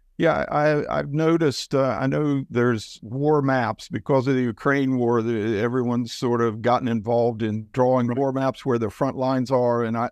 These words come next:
Speaker 1: I think they're not so helpful for the I D F right now, showing where your forward advances are. But I saw one where, uh, you, they came in from the north on the coast,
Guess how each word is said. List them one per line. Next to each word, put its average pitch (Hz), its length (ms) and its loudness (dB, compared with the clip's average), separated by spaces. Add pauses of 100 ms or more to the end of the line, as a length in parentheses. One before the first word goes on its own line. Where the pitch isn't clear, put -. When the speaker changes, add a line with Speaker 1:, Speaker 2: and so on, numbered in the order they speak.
Speaker 1:
I 120 140 -2
think 139 280 -4
they're 135 100 0
not 139 240 2
so 131 200 0
helpful 139 480 0
for 135 160 -10
the 123 140 0
I 127 140 2
D 127 160 -2
F 143 220 -2
right 131 220 2
now, 117 480 -2 (340)
showing 131 500 2
where 123 140 2
your 123 180 0
forward 123 480 -2
advances 120 580 -2
are. 104 200 2
But 110 140 -2
I 113 80 -4
saw 131 260 0
one 139 520 0 (360)
where, 127 460 2 (300)
uh, 120 580 -4 (200)
you, 117 260 -4
they 113 220 -2
came 151 320 2
in 143 160 2
from 127 200 0
the 117 100 0
north 139 360 0
on 135 180 0
the 117 80 -4
coast, 120 600 -2